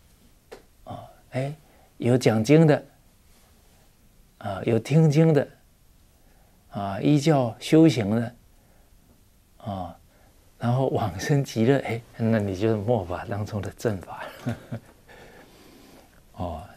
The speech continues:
啊，这个正法要立在哪里呀？Hello？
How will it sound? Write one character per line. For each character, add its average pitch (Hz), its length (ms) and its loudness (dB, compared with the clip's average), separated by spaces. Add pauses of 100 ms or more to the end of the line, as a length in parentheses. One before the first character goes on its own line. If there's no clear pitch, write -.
(260)
啊， - 320 -18
这 135 100 -2
个 123 100 2
正 135 220 6
法 101 240 0
要 123 160 2
立 127 340 2
在 110 240 2 (1300)
哪 - 180 -6
里 104 140 0
呀？ - 180 -8 (2250)
Hello？ 120 420 -2